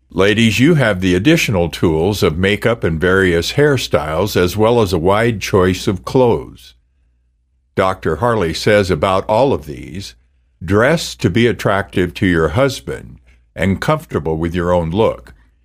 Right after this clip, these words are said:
Then he continues by saying a woman should pay as much, if not more, attention to her choices of nightgown or pajamas as she does to what she wears in public. According to him,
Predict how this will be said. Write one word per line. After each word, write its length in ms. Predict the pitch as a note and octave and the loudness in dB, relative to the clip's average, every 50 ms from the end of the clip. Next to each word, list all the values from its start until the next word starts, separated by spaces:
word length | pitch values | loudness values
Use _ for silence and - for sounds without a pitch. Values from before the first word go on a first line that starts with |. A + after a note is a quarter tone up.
| _ _ _ _ _ _ _ _ _ _ _ _ _ | _ _ _ _ _ _ _ _ _ _ _ _ _
Then 260 | - - C3+ F#3 G#3 G3+ | -2 0 0 2 2 2
he 200 | F3 E3+ C#3+ B2 | 2 2 0 0
continues 720 | - A#2 G#2 G#2 - C#3 B2+ A#2 G#2 F2+ F2+ F#2+ G2+ - | 0 0 0 2 2 2 4 4 4 2 2 0 0 0
by 200 | - G2+ F#2 F#2 | 0 0 0 0
saying 440 | F#2+ - - C#3 C3+ C#3+ C#3+ C3 A#2 | -2 -2 0 2 2 4 4 2 2
a 80 | G#2 | 2
woman 340 | G2 G2+ A#2 B2+ C#3 D3 C#3+ | 4 4 2 2 2 2 -2
should 280 | B2 - B2 G2+ F2 D#2 | 0 0 0 0 0 0
pay 280 | - A#2 A#2 A2 A2 | 0 2 2 4 4
as 220 | F#2+ F#2+ F2+ F#2+ G#2+ | 2 2 0 0 0
much, 520 | A#2 D#3 F#3+ D3 F2+ F#2+ A2 - - - | 2 2 2 2 2 0 -2 -4 -8 -8
if 280 | - D#2 G2+ - - - | -2 -2 -2 -2 -2 -2
not 340 | G#2+ A2+ B2+ C#3+ - - - | 0 0 0 0 0 -2 -2
more, 480 | A#2+ A2+ D#3+ F3+ F#3 E3 G#2 D#2+ D#2 | 0 2 4 4 4 4 4 4 4
attention 760 | E2 F2+ F2+ - - G#2+ F#2+ F2+ F2 - - D#2+ E2 F2+ F#2+ - - _ - | 4 2 2 2 2 2 2 2 0 -2 -2 -2 -2 -2 -4 -4 -8 _ -2
to 140 | - F#2+ F2 | 0 0 0
her 180 | F2 G#2+ G2+ | 2 0 0
choices 640 | F#2 - - - C3+ C3 C3+ C3 - A2 F#2+ F2 F#2+ | 0 0 0 2 4 4 2 2 -2 -4 -4 -2 -4
of 120 | F#2 D#2+ | -4 -2
nightgown 580 | E2+ F#2 G2+ A2+ C3 - - G2+ F#2 F2+ F2+ F2+ | -2 -2 0 0 -2 -2 0 0 0 0 2 0
or 140 | F2+ E2+ E2 | 0 -2 -2
pajamas 920 | - F#2+ F2 D#2 C#2+ A2 B2 C#3+ D#3+ C#3 G2 D#2+ D2 - D#2 E2 - - _ _ | -2 -4 -4 -2 0 0 2 2 0 -2 -4 -6 -6 -10 -12 -14 -16 -18 _ _
as 160 | - - F#2+ F#2+ | -2 0 0 2
she 240 | - - C#3+ C3 | 2 4 4 4
does 340 | A2+ F2+ F2 D#2+ E2 D#2+ - - | 4 4 2 2 2 0 -2 -2
to 120 | - F2+ | -4 0
what 220 | E2 F#2 F2+ E2 | 0 2 0 0
she 160 | - - - G#2+ | -2 -2 -2 0
wears 320 | F2+ E2+ E2 D#2+ D2+ - | 2 2 2 2 0 -2
in 100 | E2 D2 | -6 -4
public. 560 | C#2+ G#2 A#2+ C#3 A2+ F2+ C#2+ - - - _ _ _ _ _ _ _ _ _ _ _ _ _ _ _ _ _ _ _ _ _ - | -2 -2 0 0 -2 -4 -8 -10 -14 -18 _ _ _ _ _ _ _ _ _ _ _ _ _ _ _ _ _ _ _ _ _ -12
According 460 | - - A#2 A2+ A#2 A#2 A2 G2 E2+ | -6 0 2 2 2 2 0 0 -2
to 120 | F2 E2+ | -2 -2
him, 480 | E2 A#2+ C3+ A#2+ E2+ D#2 D#2 E2 F#2+ | 0 2 2 2 0 0 -2 -6 -6